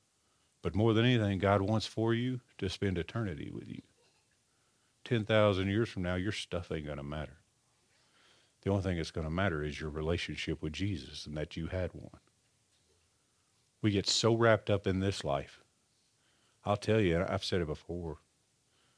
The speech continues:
this life is just the application process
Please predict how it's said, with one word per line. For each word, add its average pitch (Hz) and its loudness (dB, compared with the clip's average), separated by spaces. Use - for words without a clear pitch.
this 123 2
life 107 6
is 87 -2
just - 0
the 87 -4
application 92 0
process 71 -6